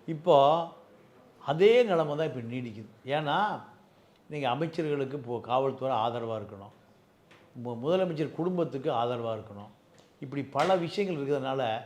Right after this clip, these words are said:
நல்ல அதிகாரிகள் இருக்காங்க களத்துல, ஆனா நல்ல வேலைகள் நடப்பதில்லை. உதாரணத்துக்கு அருண்,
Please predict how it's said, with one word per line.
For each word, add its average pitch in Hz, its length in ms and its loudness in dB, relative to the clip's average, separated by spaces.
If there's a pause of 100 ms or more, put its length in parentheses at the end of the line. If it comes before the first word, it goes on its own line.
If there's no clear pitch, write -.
(280)
நல்ல 226 380 8
அதிகாரிகள் 240 520 12
இருக்காங்க 175 360 4
களத்துல, 131 460 -2 (100)
ஆனா 190 340 0 (380)
நல்ல 139 300 -2
வேலைகள் 131 420 -2
நடப்பதில்லை. 104 540 -12 (640)
உதாரணத்துக்கு 147 480 0
அருண், 127 400 0